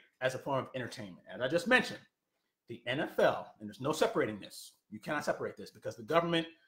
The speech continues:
finances all these stadiums, all these sporting events. They give billions of dollars, uh, to the N F L in form of corporate welfare, tax breaks.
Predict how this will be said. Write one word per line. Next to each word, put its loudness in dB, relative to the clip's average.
finances 2
all 6
these -6
stadiums, 2
all 4
these -6
sporting 4
events. -2
They -4
give -6
billions 4
of 0
dollars, 8
uh, 4
to 2
the 2
N 8
F 2
L 6
in -6
form 0
of -4
corporate 4
welfare, 6
tax 2
breaks. 6